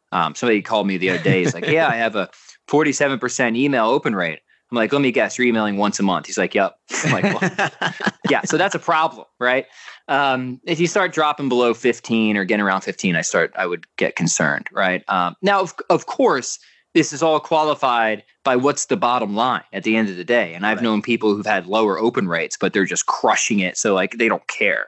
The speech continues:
Speaker 1: But if you want just kind of a general starting temperature, I guess that's probably not a bad place. The other question is much, much more difficult to answer, because this is where you kind of need that bottom line data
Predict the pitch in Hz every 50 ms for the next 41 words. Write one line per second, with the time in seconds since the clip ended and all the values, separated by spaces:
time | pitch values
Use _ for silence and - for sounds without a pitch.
0 | _ - 127 117 117 120 131 135 135 120 120 113 - 127 113 101 101 95 90 110
1 | 104 101 98 92 87 - - - - 117 107 98 95 90 85 85 - _ _ _
2 | _ _ _ _ _ _ _ _ _ _ _ - - - 120 117 104 120 101 -
3 | - 98 80 - - - 98 92 92 95 95 - - 92 - - - 95 92 90
4 | 87 90 87 85 82 80 - 85 85 82 - - 113 98 92 85 - - - -
5 | - - - - - - - - - - - _ _ _ - 147 156 175 202 226
6 | 233 233 220 208 - 180 175 147 120 143 147 147 156 170 170 165 - 151 143 135
7 | 139 139 135 - - 127 123 123 117 110 120 110 - - 95 - 101 87 - -
8 | 107 - 107 104 101 101 - - 92 - - - - - - _ _ - 120 110
9 | - 127 117 110 107 98 - - - _ - - 120 135 147 143 - 139 117 120
10 | 131 123 123 113 104 - 127 123 117 110 113 113 117 113 98 107 104 98 - -
11 | 101 101 101 98 98 98 92 92 92 95 85 - 98 98 98 92 87 80 73